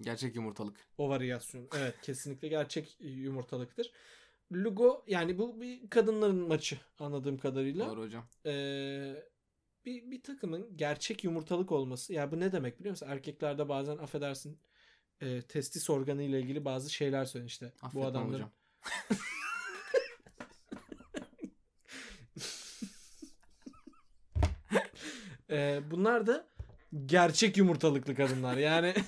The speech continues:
Speaker 2: <laughs> bunlar var ya, bunlara karşı koy-, bunlardaki yumurtalığa beton yetmez. Ben
Speaker 1: <laughs>
Speaker 2: sana
Speaker 1: Yılda,
Speaker 2: söyleyeyim.
Speaker 1: yılda beş çocuk.
Speaker 2: En az, en az
Speaker 1: Farklı
Speaker 2: beş çocuk.
Speaker 1: yaşlarda.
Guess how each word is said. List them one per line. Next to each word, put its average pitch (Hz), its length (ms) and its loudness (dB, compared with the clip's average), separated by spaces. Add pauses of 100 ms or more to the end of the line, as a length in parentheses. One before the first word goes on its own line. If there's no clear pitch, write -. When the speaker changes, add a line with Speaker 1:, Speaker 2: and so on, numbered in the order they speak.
(120)
Speaker 2:
<laughs> 196 140 -2 (200)
bunlar 185 320 8
var 233 200 10
ya, 170 140 6
bunlara 196 360 6
karşı 190 320 6
koy-, 196 220 6
bunlardaki 208 520 4
yumurtalığa 226 760 10
beton 190 300 8
yetmez. 160 600 2
Ben 175 140 6
Speaker 1:
<laughs> - 20 0
Speaker 2:
sana 185 240 4
Speaker 1:
Yılda, 117 140 -2
Speaker 2:
söyleyeyim. 123 440 0
Speaker 1:
yılda 113 260 -4
beş 120 180 -2
çocuk. 104 240 -8 (480)
Speaker 2:
En 190 160 4
az, 170 280 4
en 196 140 8
az 190 100 8
Speaker 1:
Farklı 131 180 6
Speaker 2:
beş - 60 -2
çocuk. 143 120 2
Speaker 1:
yaşlarda. 123 540 2